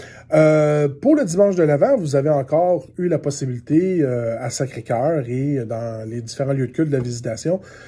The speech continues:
de rencontrer des personnes qui sont venues faire des témoignages en lien avec Face à l'engagement. Et là, ce qui est important de penser là-dedans, selon moi, c'est qu'au niveau de l'engagement, c'est quel engagement ?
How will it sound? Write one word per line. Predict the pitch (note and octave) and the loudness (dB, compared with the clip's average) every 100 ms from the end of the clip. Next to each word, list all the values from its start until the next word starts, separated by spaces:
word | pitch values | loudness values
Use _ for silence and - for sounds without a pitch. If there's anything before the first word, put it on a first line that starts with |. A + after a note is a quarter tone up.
| - - | -20 -4
de | C#3 C#3+ C#3 | 4 4 4
rencontrer | C3 C3+ C3 B2 G#3+ | 0 -2 -2 0 0
des | D#3+ | 0
personnes | A2 F#3+ | -2 -4
qui | D#3+ | -2
sont | |
venues | C#3 C3 | -2 0
faire | F#3+ | 0
des | F3 | 0
témoignages | C#3+ B2+ B2+ B2 A#2+ - | 0 -2 -2 -6 -10 -12
en | B2+ A#2+ | -8 -6
lien | B2+ F3+ D#3 | 0 2 2
avec | C#3 F#3 - - - - | 2 0 -2 -20 -20 -20
Face | - - G#3+ A#3 - B2+ | -20 -2 -2 -2 -8 -4
à | B2 | 0
l'engagement. | C#3+ F3 C#3+ A#2+ A2+ G#2 A#2+ A#2 - - - - - - - - - | 2 2 2 0 -2 -6 -10 -12 -18 -20 -20 -20 -20 -20 -20 -20 -2
Et | C#3+ | 0
là, | D3+ D#4+ | 4 2
ce | E4 - | 0 -4
qui | |
est | D3+ | 0
important | D3+ C#3+ - E4 | 2 2 0 0
de | A3+ | 0
penser | D3 B2+ - - D#4+ | -2 -4 -6 0 0
là-dedans, | F#3 G#2+ A2+ A#2+ F#3 E4 E4 - | 0 -6 -6 -2 -2 -4 -10 -16
selon | - - F4+ F#3+ | -12 -4 2 2
moi, | B2 A#2+ D3 G3 - - - | 2 -2 -4 -6 -16 -20 -12
c'est | - D3+ | -8 2
qu'au | G3 G3+ | 2 4
niveau | G#3+ G#3+ F#4 | 4 4 2
de | A#3+ | 2
l'engagement, | D3+ C3+ B2 A#2 G#3 | 0 2 0 0 -2
c'est | G#3+ D#3 - - - | -2 -6 -6 -16 -8
quel | F#3+ G#3+ | -4 -2
engagement ? | C3 A2 G2+ - C3 | -4 -6 -10 -10 -14